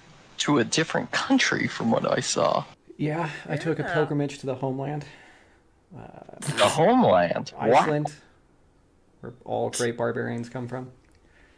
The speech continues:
Speaker 1: Mm-hmm,
Speaker 3: Oh, yes.
Speaker 1: mm-hmm.
Speaker 3: Yes, that is very true. All great
Speaker 2: The
Speaker 3: barbarians
Speaker 2: home of
Speaker 3: from
Speaker 2: the mountain.
Speaker 3: Iceland.
Speaker 1: Yeah,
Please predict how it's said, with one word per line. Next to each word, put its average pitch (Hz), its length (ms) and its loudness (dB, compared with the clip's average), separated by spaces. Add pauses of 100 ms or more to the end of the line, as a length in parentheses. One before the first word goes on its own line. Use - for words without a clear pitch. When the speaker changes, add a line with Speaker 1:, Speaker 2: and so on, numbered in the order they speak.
Speaker 1:
Mm-hmm, 123 400 2
Speaker 3:
Oh, 185 120 -2
yes. 175 260 0
Speaker 1:
mm-hmm. 160 120 -2 (240)
Speaker 3:
Yes, 151 180 -10 (320)
that 147 100 -14
is 151 140 -12
very 147 240 -10
true. 143 300 -16 (920)
All 156 80 -16
great 156 200 -8
Speaker 2:
The - 40 -20
Speaker 3:
barbarians 151 360 -8
Speaker 2:
home 123 200 -2
of 117 60 -4
Speaker 3:
from - 20 -
Speaker 2:
the 117 60 -6
mountain. 120 440 -6 (1200)
Speaker 3:
Iceland. - 180 -20 (640)
Speaker 1:
Yeah, 139 380 6